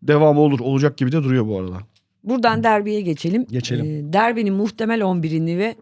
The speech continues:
Speaker 2: senden bir skor alalım.
Speaker 1: Skor mu?
Speaker 2: Evet.
Speaker 1: Skor dedim mi orada biteriz.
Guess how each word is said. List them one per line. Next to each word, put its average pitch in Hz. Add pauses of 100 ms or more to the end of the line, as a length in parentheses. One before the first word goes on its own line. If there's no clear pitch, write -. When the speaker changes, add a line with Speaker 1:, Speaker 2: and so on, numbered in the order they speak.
(140)
Speaker 2:
senden 190
bir 190
skor -
alalım. 110 (240)
Speaker 1:
Skor -
mu? 147 (180)
Speaker 2:
Evet. 123 (540)
Speaker 1:
Skor -
dedim 131
mi 120
orada 117
biteriz. -